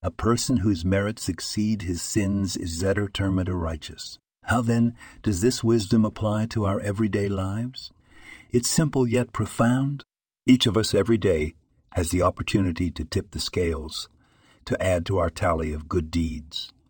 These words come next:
Whether it's a kind word to a neighbor, lending a helping hand, or standing up for justice, every moment presents us a chance to tilt the balance towards righteousness.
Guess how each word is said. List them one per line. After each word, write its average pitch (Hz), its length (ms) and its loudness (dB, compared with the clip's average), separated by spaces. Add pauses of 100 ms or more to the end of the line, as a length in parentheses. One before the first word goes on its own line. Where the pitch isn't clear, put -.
(1120)
Whether 85 240 -2
it's - 120 -4
a 80 60 -4
kind 95 380 2
word 87 300 0
to 87 100 -2
a 85 80 0
neighbor, 82 480 -2 (100)
lending 82 340 -2
a 80 60 -2
helping 85 360 -2
hand, 80 440 -4 (400)
or 78 100 -4
standing 85 460 0
up 82 160 -4
for 87 100 -4
justice, 80 640 -6 (420)
every 95 260 0
moment 92 420 0
presents 85 440 -2
us 82 160 -6
a 82 60 -6
chance 80 360 -2
to - 100 -8
tilt - 300 -6
the 82 60 -6
balance 80 440 -4
towards 82 360 -4
righteousness. - 800 -8